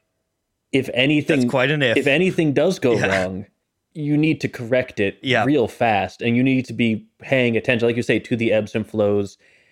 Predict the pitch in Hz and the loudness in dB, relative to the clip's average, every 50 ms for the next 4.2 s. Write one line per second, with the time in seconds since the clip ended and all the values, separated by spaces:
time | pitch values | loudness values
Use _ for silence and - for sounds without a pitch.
0 | _ _ - - - 143 135 - - 143 127 123 113 - - 123 117 113 110 - | _ _ -8 -4 -2 -2 -2 -2 -2 0 0 0 0 0 0 0 0 0 -2 -6
1 | - - - 117 117 107 - - - 120 123 120 117 113 95 - - 107 107 107 | -12 -10 -6 -4 -4 -6 -6 -4 0 0 2 2 2 2 0 -2 -2 0 0 2
2 | 101 101 98 95 95 87 92 - - - _ _ _ _ _ _ _ _ - 120 | 2 0 -2 -4 -6 -8 -12 -16 -20 -20 _ _ _ _ _ _ _ _ -2 0
3 | 110 110 110 - - - - - 139 123 101 107 113 104 - - - - 110 101 | 0 0 -2 -6 -10 -14 -6 -2 -2 0 2 2 0 0 0 -4 -2 0 0 0
4 | - - - | 0 -6 -14